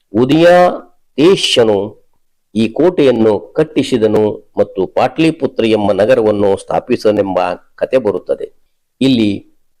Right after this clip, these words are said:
ಉದಯಾಶ್ವತನು ಅಜಾತಶತ್ರುವಿನ ಪುತ್ರನೆಂತಲೂ ಒಂದು ಕಡೆಗೆ ಹೇಳಲಾಗಿದೆ. ಪ್ರಾಚೀನ ಗ್ರಂಥಗಳಲ್ಲಿ ಪಾಟ್ಲಿಪುತ್ರಕ್ಕೆ ಬೇರೆ ಬೇರೆ ನಾಮಗಳಿಂದ ಗುರುತಿಸಲಾಗಿದೆ.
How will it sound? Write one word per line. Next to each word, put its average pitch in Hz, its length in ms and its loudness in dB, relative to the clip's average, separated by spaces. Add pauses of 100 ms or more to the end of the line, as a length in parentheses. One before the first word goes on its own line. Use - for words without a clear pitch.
ಉದಯಾಶ್ವತನು 131 1080 0 (760)
ಅಜಾತಶತ್ರುವಿನ 120 1000 0 (540)
ಪುತ್ರನೆಂತಲೂ 127 800 0 (540)
ಒಂದು 110 240 -2
ಕಡೆಗೆ 90 360 -2 (300)
ಹೇಳಲಾಗಿದೆ. 95 600 -2 (440)
ಪ್ರಾಚೀನ 202 480 0
ಗ್ರಂಥಗಳಲ್ಲಿ 143 720 0 (540)
ಪಾಟ್ಲಿಪುತ್ರಕ್ಕೆ 175 1300 -2
ಬೇರೆ 185 380 2
ಬೇರೆ 170 280 2
ನಾಮಗಳಿಂದ 131 640 0 (600)
ಗುರುತಿಸಲಾಗಿದೆ. 110 800 -2